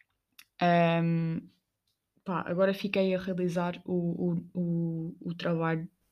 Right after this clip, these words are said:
a nossa avaliação do primeiro semestre. Pá, e dá imenso trabalho, tipo, <laughs> organizar uma coisa com vinte e quatro pessoas, não é? E eu sinto que neste momento,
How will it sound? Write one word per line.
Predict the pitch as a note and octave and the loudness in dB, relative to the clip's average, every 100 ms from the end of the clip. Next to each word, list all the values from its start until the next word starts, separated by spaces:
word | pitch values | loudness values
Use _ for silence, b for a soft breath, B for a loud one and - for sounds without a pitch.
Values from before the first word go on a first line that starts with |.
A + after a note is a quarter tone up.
| - | 6
a | |
nossa | F#3+ F3+ | 6 8
avaliação | F#3+ G3+ G3 G3+ | 6 8 8 6
do | G3 | 4
primeiro | F#3 F3 E3+ | 4 4 4
semestre. | E3+ D#3+ - - B B B B B B B | 0 -2 -4 -14 B B B B B B B
Pá, | - - | 2 4
e | G3 | 6
dá | G#3+ G#3 | 8 8
imenso | G#3 G#3+ G#3 - | 6 6 6 6
trabalho, | A3 G#3 G#3 G#3 G3+ | 8 10 10 10 8
tipo, | G#3 G3 - G#3+ G#3 G#3+ - | 2 2 2 4 4 4 2
<laughs> | F#3 E3+ - - b b b b b _ _ _ _ _ _ _ _ _ _ _ _ - | 2 0 -4 -16 b b b b b _ _ _ _ _ _ _ _ _ _ _ _ 2
organizar | G3+ G#3 G#3 G3 G3+ | 6 8 8 10 10
uma | G3+ G3 | 10 6
coisa | G3+ G3+ | 2 2
com | G3+ G3+ | 2 2
vinte | F#3+ G3+ G3+ | 4 4 4
e | |
quatro | G3+ G3+ G3+ | 2 2 0
pessoas, | G3 - F#3+ D#3+ | -2 0 2 0
não | D#3+ D3+ | 0 -2
é? | E3 - B B G#4+ _ _ _ _ _ _ _ _ _ _ | -4 -10 B B -18 _ _ _ _ _ _ _ _ _ _
E | F4 | 0
eu | F#4 | 0
sinto | G#3+ F3+ F3+ | -2 -4 2
que | |
neste | A3+ C#4 C4+ A#3+ | 6 6 6 6
momento, | G#3+ F3 D#3 D#3 | 6 4 0 -4